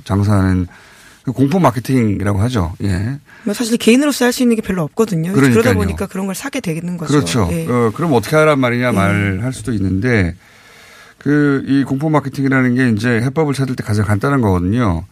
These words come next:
Speaker 1: 어, 예를 들어서 북한 미사일 발사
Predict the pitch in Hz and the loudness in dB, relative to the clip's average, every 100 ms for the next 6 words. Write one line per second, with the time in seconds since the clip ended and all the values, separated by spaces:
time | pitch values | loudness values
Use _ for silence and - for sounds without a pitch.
0 | _ _ _ _ _ _ 110 104 98 98 | _ _ _ _ _ _ -2 2 2 2
1 | 113 123 120 110 101 113 101 - 139 123 | 0 0 2 0 0 -2 -4 0 2 2
2 | 107 120 107 98 110 98 90 | 2 2 2 0 0 0 0